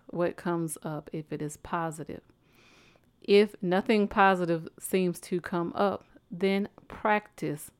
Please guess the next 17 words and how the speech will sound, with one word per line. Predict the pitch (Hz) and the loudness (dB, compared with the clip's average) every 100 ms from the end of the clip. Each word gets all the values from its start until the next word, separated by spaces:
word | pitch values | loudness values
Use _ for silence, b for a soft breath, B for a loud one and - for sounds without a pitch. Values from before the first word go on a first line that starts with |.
| _ - | _ -12
gratitude. | 165 170 170 165 - 151 147 - b b b b _ | -4 -2 -2 -4 -6 -6 -6 -8 b b b b _
Practice | - 196 190 - - 156 160 - - _ - - | 4 6 6 0 -4 -4 -4 -10 -20 _ -16 -4
thinking | 175 165 165 - | -2 -2 -6 -4
on | 165 165 | -2 -2
positive | 160 - 165 160 165 156 - | -4 -4 -2 -2 -4 -8 -8
things. | - 160 151 156 156 - | -6 -4 -4 -6 -10 -4
And | 180 185 | -2 0
the | |
more | 196 214 220 | 2 4 4
you | 208 180 | 4 0
do | 170 170 | 0 0
this, | 151 156 165 - b b b _ | -2 -4 -8 -16 b b b _
the | 175 175 | 0 2
easier | - 202 185 180 175 | 2 0 2 2 4
it | 190 190 | 2 2
will | 180 170 - 175 | 0 -2 -8 -6
become, | 170 - 151 147 151 | -6 -4 -4 -4 -6